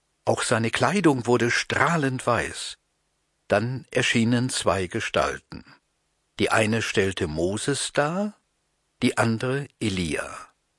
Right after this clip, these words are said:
Sie fingen an, mit Jesus über seinen Weggang zu reden, den er in Jerusalem erfüllen sollte. Lukas neun, Vers dreißig und einunddreißig. Offensichtlich ging es um Jesu Tod und Auferstehung.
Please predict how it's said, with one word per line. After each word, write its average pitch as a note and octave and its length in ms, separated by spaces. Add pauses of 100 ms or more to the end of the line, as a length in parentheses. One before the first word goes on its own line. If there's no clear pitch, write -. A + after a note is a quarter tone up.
(340)
Sie - 260
fingen C#3 360
an, D3+ 260
mit D3 200
Jesus B2+ 440
über A#2 260
seinen A2 380
Weggang D#2 540
zu - 220
reden, G2+ 540 (360)
den A#2 160
er G#2+ 120
in A2+ 140
Jerusalem A2+ 680
erfüllen E2 540
sollte. - 480 (840)
Lukas G2+ 440
neun, G2+ 240
Vers G2+ 360
dreißig G2+ 720
und - 220
einunddreißig. - 840 (720)
Offensichtlich C#3 1040 (160)
ging C3 200
es C3 180
um A#2+ 240
Jesu G#2+ 420
Tod E3 480 (180)
und C3+ 260
Auferstehung. E2 840